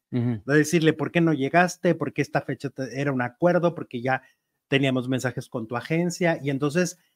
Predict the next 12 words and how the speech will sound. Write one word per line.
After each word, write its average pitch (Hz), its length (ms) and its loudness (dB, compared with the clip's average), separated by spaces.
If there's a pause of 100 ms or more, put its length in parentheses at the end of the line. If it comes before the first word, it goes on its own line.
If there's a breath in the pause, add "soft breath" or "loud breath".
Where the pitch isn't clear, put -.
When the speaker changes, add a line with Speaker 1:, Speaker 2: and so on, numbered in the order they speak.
(120)
Speaker 2:
Nicolás 208 720 8
se 180 100 6
escuda 160 760 2 (360 soft breath)
en 151 140 2
decir 170 320 2
que 202 100 2
él 190 180 4
no 196 160 4
tenía 190 480 6
esa 135 160 -4
información. 117 680 -6 (800)
¿Ok? 131 120 4